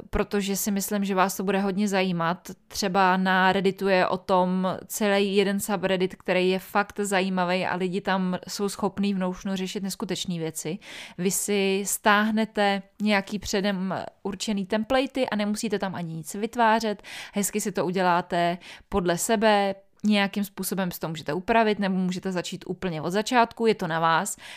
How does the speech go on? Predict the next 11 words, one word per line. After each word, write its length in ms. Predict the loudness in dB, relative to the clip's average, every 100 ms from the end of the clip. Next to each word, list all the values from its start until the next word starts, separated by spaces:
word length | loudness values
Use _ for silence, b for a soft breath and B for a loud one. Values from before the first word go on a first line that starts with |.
| B 0
ale 220 | 2 2
ty 720 | 0 2 4 4 2 2 -2 -8 _ _ 2
možnosti, 1000 | 4 4 2 0 0 -2 0 0 0 -4 B B
který 340 | -2 2 2
s 120 | 0 0
Notionem 600 | 0 0 0 0 0 2
máte, 560 | 2 0 0 0 0 B B -2
nemáte 420 | 2 2 2 -2
s 120 | -2
žádným 600 | 0 4 4 4 2 0
jiným 760 | -4 -2 0 2 2 0 -2